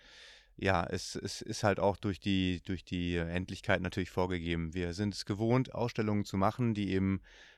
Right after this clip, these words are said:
ähm, als Wechselausstellungen auch nur eine Zeit lang bei uns in Frankfurt, äh, gezeigt werden können. Insofern ist das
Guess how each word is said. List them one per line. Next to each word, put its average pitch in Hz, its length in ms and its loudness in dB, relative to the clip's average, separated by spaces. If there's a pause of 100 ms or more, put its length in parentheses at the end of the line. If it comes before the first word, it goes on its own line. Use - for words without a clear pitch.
(140)
ähm, 92 420 0
als - 180 -4
Wechselausstellungen 98 880 2
auch 92 240 -4
nur 101 160 0
eine 95 160 0
Zeit 101 300 2
lang 95 280 0
bei 98 120 -2
uns 95 180 -2
in 98 80 -2
Frankfurt, 95 560 -2
äh, 90 140 -2
gezeigt 127 340 -2
werden 127 220 0
können. 117 260 0
Insofern 98 380 -2
ist - 140 -8
das - 180 -4